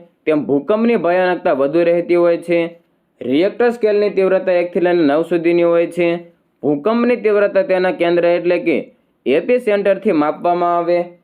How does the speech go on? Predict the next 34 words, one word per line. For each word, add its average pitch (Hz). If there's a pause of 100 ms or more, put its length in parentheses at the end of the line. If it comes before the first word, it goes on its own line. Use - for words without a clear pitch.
(100)
એટલે 185
કે 170 (160)
તે 170
કેન્દ્રમાંથી 214
ઉત્સર્જિત 185
થતી 170
ઉર્જા 165 (280)
આ 170
સ્કેલ 202
ઉપર 180
માપવામાં 175
આવે 170
છે. 175 (400)
એકનો 226
અર્થ 196
ઓછી 170
તીવ્રતાવાળા 170
ઉર્જા 147
ઉત્સર્જિત 170
થઈ 156
રહી 170
છે 175 (300)
અને 160
નવનો 165
અર્થ 175 (380)
સૌથી 160
વધુ 170
છે. 170 (360)
અત્યંત 151
ભયાનક 196
અને 202
વિનાશજનક 175
વિનાશક 160
તરંગો, 170